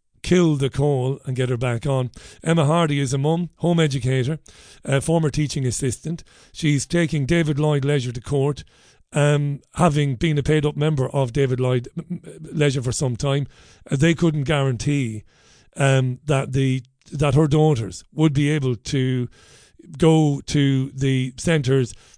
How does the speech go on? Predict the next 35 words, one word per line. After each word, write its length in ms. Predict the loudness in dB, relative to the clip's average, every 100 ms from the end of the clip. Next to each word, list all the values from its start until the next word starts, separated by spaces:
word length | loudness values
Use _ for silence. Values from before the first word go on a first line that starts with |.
| _
and 340 | -2 2 2 0
to 100 | -2
have 320 | 0 2 0 -2
a 160 | 0 0
dressing 400 | 0 -2 0 -2
room 300 | 0 0 -4 -6
exclusively 720 | -6 -2 0 0 0 -2 -4
for 300 | -4 -4 -2
biological 560 | -2 2 2 2 -2 -4
females 480 | -4 -4 -2 -4 -4
only. 360 | -4 -6 -10 _ _ -20 _ -20 -20 -20 -20 -20 _ -6
And 440 | 0 0 0 -6 -8
there's 260 | 0 0 2
a 60 |
crowdfunding 580 | 2 2 4 0 0 -2
thing. 200 | -2 -2
I'll 100 | 0
put 220 | 4 4
all 180 | 6 4
of 120 | 2
this 360 | 0 -2 -4 -16 _
information 560 | -4 0 2 0 0 -4 -2
on 160 | -2
the 60 | 0
podcast 500 | 0 0 -2 -4 -2
notes 360 | -2 -2 -6 -14 -20 _ _
when 420 | 0 2 2 -2 -6
the 80 | 0
podcast 400 | 2 2 0 0
goes 200 | -2 0
online 320 | -2 -2 -2
a 60 |
bit 140 | -4 -2
later 320 | -2 -2 -4
on. 180 | -4